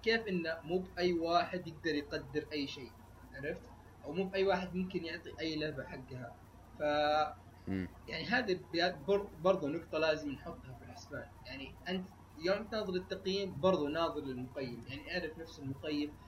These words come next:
Speaker 1: آه، وش الألعاب اللي يحبها هو، هل هو مثلا ذوقه مثل، مثل ذوقك، يعني تفهمون بعض أو شيء زي كذا. ف، إيه، هذا اللي كنت بضيفه يعني. فبالنسبة
Speaker 2: إيه،
Speaker 1: للخيار
Speaker 2: فنرجع لل-، لس-، إيه، الخيارات.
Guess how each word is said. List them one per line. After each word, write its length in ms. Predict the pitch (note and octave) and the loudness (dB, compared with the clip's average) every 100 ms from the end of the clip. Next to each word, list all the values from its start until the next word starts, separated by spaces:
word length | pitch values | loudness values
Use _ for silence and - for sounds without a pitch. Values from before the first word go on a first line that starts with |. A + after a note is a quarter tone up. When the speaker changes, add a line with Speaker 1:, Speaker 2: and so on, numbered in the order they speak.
| - - | -14 -10
Speaker 1:
آه، 160 | G#2+ | -4
وش 180 | E3 E3+ | -2 0
الألعاب 360 | D3+ C3 D#3 C#3+ | 0 2 0 0
اللي 160 | C#3 | -4
يحبها 380 | C3+ D#3+ - C#3+ | -6 -8 -2 0
هو، 340 | C#3 D3+ C#3 C#3 | 2 0 2 0
هل 80 | |
هو 160 | C#3 D3+ | 0 -2
مثلا 400 | D3 D3+ C3+ C3 | -4 -4 -4 -2
ذوقه 320 | D3 D3+ D3 C#3+ | 0 2 2 0
مثل، 320 | D3 D#3+ D#3 | -2 -4 -8
مثل 540 | D#3 D3+ E3 F3 D3+ C#3 | -6 -4 -2 0 0 2
ذوقك، 380 | D#3+ D#3 D3 D3 - - - - | 4 4 2 -4 -10 -20 -20 -16
يعني 260 | - C#3+ - - - - - - | -10 -8 -8 -12 -18 -20 -14 -10
تفهمون 460 | D#3+ E3 D#3+ D#3 | -8 -6 -4 -2
بعض 240 | D3+ C#3+ C#3+ | 0 0 0
أو 120 | D3 | -4
شيء 180 | - D3+ | -6 -6
زي 120 | C#3+ | -8
كذا. 320 | C3+ B2+ A2 | -10 -10 -12
ف، 420 | - C#3 C3+ C3+ - - - - - - - | -10 -6 -4 -4 -8 -16 -18 -18 -18 -20 -4
إيه، 180 | A3+ G3+ - - | -2 -2 -6 -8
هذا 160 | - F3+ | -2 0
اللي 280 | D3 C3 B2 - | 0 -4 -8 -2
كنت 200 | F#3 D3 | 0 0
بضيفه 360 | C#3 D3 C#3 A#2 | 0 0 0 -2
يعني. 240 | A#2 A2+ - - - - - - - - - - - - - - - - - - - - - | -6 -8 -12 -18 -18 -18 -20 -20 -20 -18 -18 -18 -18 -18 -18 -18 -20 -20 -18 -18 -18 -12 2
فبالنسبة 560 | F#3 G3+ F#3+ B3+ - | 6 6 8 6 12
Speaker 2:
إيه، 60 | D3+ | 12
Speaker 1:
للخيار 300 | D3+ D#3+ D3+ | 12 12 12
Speaker 2:
فنرجع 420 | F3 E3+ A#2+ G2 | 12 10 10 10
لل-، 540 | G2+ G#2 G2+ G2+ G#2+ A#2 | 10 6 6 4 6 10
لس-، 200 | B2+ A#2+ | 10 10
إيه، 220 | C3 G2+ | 8 8
الخيارات. 600 | F#2+ A#2+ A#2 G2+ F2+ | 6 8 10 8 2